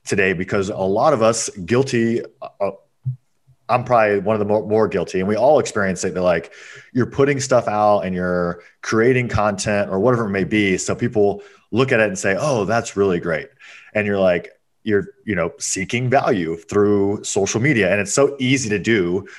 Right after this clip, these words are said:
with social media. It, like, amplifies how bad we are in that realm. But when we turn it around, just like we said earlier, focusing on other people, focusing on what you can do for someone else, it's, it's gonna come back to you tenfold.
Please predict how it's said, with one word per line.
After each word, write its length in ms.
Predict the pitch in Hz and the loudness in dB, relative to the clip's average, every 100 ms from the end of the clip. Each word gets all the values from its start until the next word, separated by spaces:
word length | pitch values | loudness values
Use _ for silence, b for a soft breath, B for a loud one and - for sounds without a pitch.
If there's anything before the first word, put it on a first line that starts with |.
| B | B
with 140 | 101 98 | -2 2
social 300 | 107 95 95 | 0 0 0
media. 400 | 101 92 87 87 | 2 2 2 0
It, 60 | |
like, 220 | 87 85 - | 0 -2 -2
amplifies 600 | 104 101 95 92 85 87 | -2 -2 0 2 2 0
how 100 | 92 | -2
bad 340 | - 90 90 87 | 0 2 2 0
we 140 | 85 | 0
are 380 | 78 78 87 - | 2 2 0 -4
in 160 | 95 92 | -8 -4
that 220 | 82 - | -4 -2
realm. 420 | 82 82 78 101 - B B B | -2 0 0 -4 -10 B B B
But 320 | 110 98 82 - | 4 4 2 -6
when 100 | 110 | -2
we 80 | 104 | 0
turn 220 | - 135 | 2 2
it 60 | 123 | 2
around, 500 | 104 98 95 87 87 | 2 2 2 0 -4
just 140 | 123 | -6
like 80 | 139 | -4
we 60 | 117 | -2
said 140 | 110 | 0
earlier, 320 | 101 101 87 | 2 2 0
focusing 560 | - 117 110 120 - 110 | 0 -2 0 0 -2 -2
on 580 | 95 92 95 95 92 92 b b _ - | 2 2 4 2 -2 -6 b b _ -2
other 320 | 98 98 92 | 0 0 -2
people, 340 | 92 85 82 | -2 -4 -2
focusing 380 | 82 110 107 101 | -2 -4 -2 -2
on 500 | 95 95 95 92 87 B B | 2 2 2 -2 -6 B B
what 280 | - 101 226 | -2 0 0
you 40 | 117 | -2
can 140 | 110 | -2
do 160 | 92 98 | 0 0
for 120 | 95 90 | 0 -4
someone 280 | 98 87 | -2 -2
else, 340 | 90 85 82 - - | 2 2 0 -6 -2
it's, 360 | 107 - - b b b b - | -2 -4 -10 b b b b -6
it's 160 | 135 | -2
gonna 160 | 165 135 | 0 0
come 220 | - 113 | 0 -2
back 260 | 95 101 - | -2 -4 -4
to 80 | 101 | -4
you 120 | 90 | -4
tenfold. 720 | 87 98 85 - 87 78 80 | -4 -4 -4 -2 -2 -2 -6